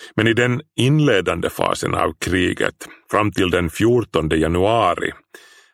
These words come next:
var det huvudsakligen ovanligt milt, en till tre grader varmare än normalt. Lyckligtvis för Finland,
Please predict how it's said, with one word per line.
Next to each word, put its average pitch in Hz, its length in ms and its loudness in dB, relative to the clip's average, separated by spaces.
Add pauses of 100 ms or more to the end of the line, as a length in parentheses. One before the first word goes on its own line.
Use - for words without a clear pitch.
var 139 220 2
det 95 160 2 (320)
huvudsakligen 90 840 0
ovanligt 85 680 0
milt, 120 640 0 (340)
en 101 300 0
till 82 240 0
tre 98 280 0
grader 85 560 0
varmare 87 600 -2
än 78 160 -6 (140)
normalt. 82 880 -2 (1000)
Lyckligtvis 139 640 0
för 92 120 -2
Finland, 120 640 0